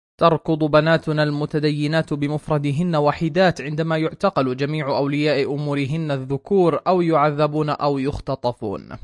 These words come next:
وثق الصحفيون على وسائل التواصل فتيانا وفتيات صغار يحملون إخوتهم وأخواتهن الرضع لأميال عندما يفصلون عنهم من عائلاتهن، لا يعرفن إلى أين يهربن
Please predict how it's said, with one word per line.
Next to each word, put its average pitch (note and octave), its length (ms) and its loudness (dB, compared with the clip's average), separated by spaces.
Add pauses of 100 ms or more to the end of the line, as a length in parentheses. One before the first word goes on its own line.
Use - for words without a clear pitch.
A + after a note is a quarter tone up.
(460)
وثق A#3 280 2
الصحفيون D#3 640 0
على G#2 220 -4
وسائل A#2+ 400 -2
التواصل C#3 720 2
فتيانا F3 680 2
وفتيات D#3+ 600 2
صغار D#3 520 0
يحملون E3+ 580 -2
إخوتهم D#3 760 -4
وأخواتهن D3+ 960 0
الرضع D3+ 560 2
لأميال F3 680 0
عندما C#3+ 460 -4
يفصلون E3 600 0
عنهم C#3 460 -2
من B2 140 -4
عائلاتهن، C3 800 -2 (240)
لا F#3 140 0
يعرفن E3+ 400 0
إلى D#3 280 2
أين D#3 160 0
يهربن D3+ 540 -2